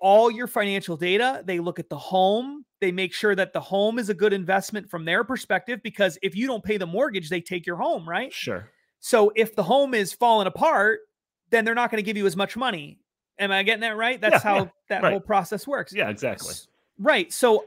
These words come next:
Speaker 1: I know that this happens with insurance too, because when you go to get a mortgage, you have to tell them, "Oh yeah, this insurance company over here, they're gonna provide me with home insurance."
Speaker 2: Right.
Speaker 1: Now, why did, why does the mortgage company care about that? Because if the home burns down or something happens to the home,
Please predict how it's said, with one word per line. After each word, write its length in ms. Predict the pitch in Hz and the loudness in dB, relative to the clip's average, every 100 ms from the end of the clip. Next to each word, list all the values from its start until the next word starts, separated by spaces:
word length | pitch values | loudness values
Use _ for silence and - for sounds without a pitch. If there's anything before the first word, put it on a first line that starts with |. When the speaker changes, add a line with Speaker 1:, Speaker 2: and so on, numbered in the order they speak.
| - | 0
Speaker 1:
I 240 | 214 262 | 2 2
know 260 | 247 247 233 | 2 2 2
that 220 | 214 165 | 0 0
this 200 | 208 214 | -2 0
happens 340 | 208 208 214 180 | -2 -2 -2 -2
with 140 | 185 | -2
insurance 560 | 180 - 359 381 196 - | -2 -4 -4 -2 -6 -4
too, 320 | 359 247 - | -2 -2 -6
because 240 | - 208 165 | -6 -4 -2
when 120 | 196 | -2
you 120 | 247 | 0
go 140 | 226 | 2
to 80 | 202 | 2
get 120 | 190 | 0
a 40 | 175 | -2
mortgage, 400 | 190 277 196 151 | -2 -2 -4 -4
you 100 | 247 | 0
have 140 | 220 | 0
to 80 | 196 | -2
tell 340 | - 208 277 | -4 2 2
them, 380 | 190 143 156 165 _ _ _ | 0 -6 -10 -20 _ _ _
"Oh 140 | 214 226 | 4 4
yeah, 200 | 226 190 | 6 4
this 220 | 196 226 | 4 0
insurance 440 | 226 - 233 233 - | -6 -4 -2 -2 -2
company 320 | 254 226 240 | -4 -2 -2
over 160 | 240 240 | 0 0
here, 240 | 233 240 | 4 4
they're 160 | 214 208 | 6 4
gonna 140 | 208 | 2
provide 420 | 196 185 196 190 | 0 2 4 4
me 120 | 185 175 | 0 -6
with 120 | 170 | -2
home 240 | 208 262 | -2 -2
insurance." 580 | 190 - 151 - - - _ | -6 -10 -12 -14 -20 -20 _
Speaker 2:
Right. 240 | 98 82 180 | -4 -4 0
Speaker 1:
Now, 120 | 170 | 2
why 240 | 170 196 202 | 6 6 6
did, 180 | 214 | 2
why 200 | 165 180 | 2 4
does 160 | 202 196 | 4 2
the 80 | 202 | 0
mortgage 360 | 214 226 220 - | -2 -2 -4 -6
company 280 | 220 220 | -6 -6
care 200 | - 220 | -4 -2
about 220 | 214 214 220 | 0 -2 -2
that? 220 | 277 311 | -2 -4
Because 260 | 233 208 170 | -4 -4 -4
if 140 | - | -8
the 80 | 165 | -10
home 400 | - 247 381 381 | -2 2 2 2
burns 340 | 202 160 156 143 | -4 -4 -10 -10
down 440 | 147 143 175 269 _ - | -10 -10 -10 -12 _ -10
or 100 | 170 | -8
something 360 | - 175 170 160 | -6 -8 -6 -6
happens 380 | 147 - 143 | -6 -8 -16
to 80 | 160 | -12
the 100 | 147 | -12
home, 320 | 135 135 185 | -10 -10 -10